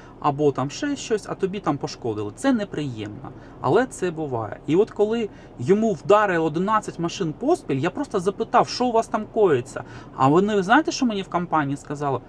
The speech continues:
«Та у нас все добре, у нас десять відсотків пошкодження машин. І це всі ваші».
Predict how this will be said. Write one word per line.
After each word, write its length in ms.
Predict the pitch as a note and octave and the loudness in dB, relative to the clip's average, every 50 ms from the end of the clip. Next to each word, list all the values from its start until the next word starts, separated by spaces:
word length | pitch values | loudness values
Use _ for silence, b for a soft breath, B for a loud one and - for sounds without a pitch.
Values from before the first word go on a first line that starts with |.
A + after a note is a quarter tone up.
| B B B - | B B B 0
«Та 100 | - C3 | 4 4
у 120 | C#3 E3+ | 4 6
нас 200 | G3+ A3+ B3+ C4 | 4 4 2 2
все 160 | - - C#4+ C4 | 0 -2 -6 -4
добре, 640 | A3+ G#3+ D4 D4 B3+ A3 F#3+ B2+ A2 - A2+ A#2 - - | -2 0 2 6 6 6 6 4 2 -6 -10 -10 -10 -6
у 80 | - C3+ | -4 0
нас 280 | D#3 G3+ B3 C#4+ B3 E3+ | 2 4 4 4 2 0
десять 480 | C#3+ F3+ B3 D#4+ - - C#4+ - - - - | 2 2 2 2 0 -6 -10 -10 -12 -12 -12
відсотків 520 | E3+ - - - A3+ C4 - - - A#3 - | -12 -8 -4 -2 -2 -2 -2 -4 -8 -12 -8
пошкодження 880 | - - G3+ - - - - E3+ F#3+ F#3+ F3+ F#3+ F3+ E3+ D#3 D3+ D#3+ E3+ - - - | -6 -4 -4 -4 -4 -2 0 0 0 0 -2 -4 -6 -6 -6 -8 -8 -10 -14 -14 -12
машин. 320 | D3 D3 - - - B2+ B2+ C#3 - - - - - - - - - - - - - - - - - - - - - - | -12 -10 -10 -8 -10 -10 -10 -10 -16 -18 -20 -20 -20 -20 -20 -20 -20 -20 -20 -20 -20 -20 -20 -20 -20 -20 -20 -12 -8 -6
І 80 | - | -6
це 200 | C3 - - G3+ | 0 4 4 4
всі 240 | G3+ - - - F3+ | 4 4 0 -4 -2
ваші». 400 | D#3+ D3 C3+ C3 C3 - - - | 2 2 2 2 2 -2 -10 -14